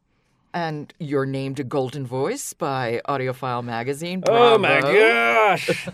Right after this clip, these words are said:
Speaker 2: <laughs> That is a huge honor. I, I am so moved by, by that. I, you know, that group of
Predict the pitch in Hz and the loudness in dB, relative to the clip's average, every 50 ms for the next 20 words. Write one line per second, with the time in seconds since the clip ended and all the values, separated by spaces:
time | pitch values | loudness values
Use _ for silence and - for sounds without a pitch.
0 | - _ 247 240 - _ _ - 269 254 - - _ _ _ _ _ _ _ - | -8 _ -6 -6 -6 _ _ -4 -4 -4 -4 -8 _ _ _ _ _ _ _ 2
1 | 214 277 302 302 302 262 254 240 190 - - 196 - - - - - 254 240 254 | 2 4 4 4 2 2 2 2 2 0 -8 -16 -16 -16 -14 -10 -6 0 2 6
2 | 262 262 277 285 285 294 285 269 254 226 202 180 196 208 - 190 190 185 165 139 | 8 8 8 8 8 8 8 8 6 4 2 0 -2 -2 0 0 0 2 0 0
3 | 117 101 90 - _ _ _ - 214 202 - _ - - 185 131 220 240 262 269 | -2 -4 -6 -10 _ _ _ -12 -12 -12 -14 _ -16 -12 -10 -6 -4 0 2 2
4 | 269 262 233 190 190 196 202 202 196 180 - - - - - - 220 220 220 226 | 2 2 2 0 -2 -2 -2 -2 -4 -4 -6 -10 -12 -12 -8 -4 -2 0 0 2
5 | 233 233 226 220 202 196 190 190 190 185 185 208 233 226 220 190 156 131 131 127 | 4 4 4 4 2 2 2 4 6 6 6 6 4 0 -2 -2 -4 -6 -10 -12
6 | - - 135 120 117 110 104 104 107 - - _ - 131 131 139 123 117 113 107 | -8 -6 -4 -4 -2 -4 -4 -6 -8 -8 -12 _ -18 -14 -6 -4 -4 -4 -2 -2
7 | 110 104 104 - - 101 131 165 185 202 208 214 214 202 - - _ _ _ _ | -4 -4 -4 -6 -6 -6 -4 -2 0 0 2 2 0 0 -2 -6 _ _ _ _
8 | _ _ _ _ - 107 - - - 123 - 160 160 147 139 131 131 117 117 110 | _ _ _ _ -20 -20 -20 -16 -14 -10 -6 -4 -2 0 0 0 -2 -2 -6 -8
9 | 110 139 147 156 175 190 202 214 202 - - _ _ _ _ _ _ _ _ - | -4 -2 -2 -2 -2 -2 -2 -4 -4 -6 -12 _ _ _ _ _ _ _ _ -8
10 | - 143 131 131 123 - - - - - 110 107 104 98 92 90 90 90 - | -2 0 2 2 0 -2 -4 -10 -8 -4 -2 0 0 -2 -2 -6 -10 -14 -18